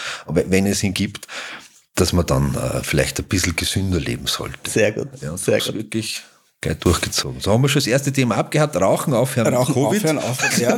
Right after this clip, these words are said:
Speaker 2: sehr gut.
Speaker 1: <laughs>
Speaker 2: Äh,
Speaker 1: Ja.
Speaker 2: was, was können wir machen? Ist, vorstellen sollten wir uns ein bisschen zuerst, oder? Die Leute, dass
Speaker 1: Ja.
Speaker 2: die Menschen wissen, wer sind die zwei,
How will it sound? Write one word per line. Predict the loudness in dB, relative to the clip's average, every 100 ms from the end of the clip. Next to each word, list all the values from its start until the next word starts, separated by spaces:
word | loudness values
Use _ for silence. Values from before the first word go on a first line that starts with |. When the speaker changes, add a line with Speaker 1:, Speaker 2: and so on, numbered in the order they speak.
| 2
Speaker 2:
sehr | 2
gut. | 0 0
Speaker 1:
<laughs> | 2
Speaker 2:
Äh, | 2 2 -2
Speaker 1:
Ja. | -6 _ 0
Speaker 2:
was, | 0 0
was | -2
können | 0
wir | 2
machen? | 0 0 -2 -4 -4
Ist, | 0 0 0 -8 -10
vorstellen | 0 2 2 0 0
sollten | -2 -2
wir | -2
uns | -2
ein | -2
bisschen | -4 -2
zuerst, | 0 0 2
oder? | 2 2
Die | 2
Leute, | 2 0 -4 -20 _ -2
dass | 2
Speaker 1:
Ja. | 2
Speaker 2:
die | 2
Menschen | 0 0 0 0
wissen, | 0 -2 -2 -2
wer | -2
sind | 0 0 0
die |
zwei, | -2 2 2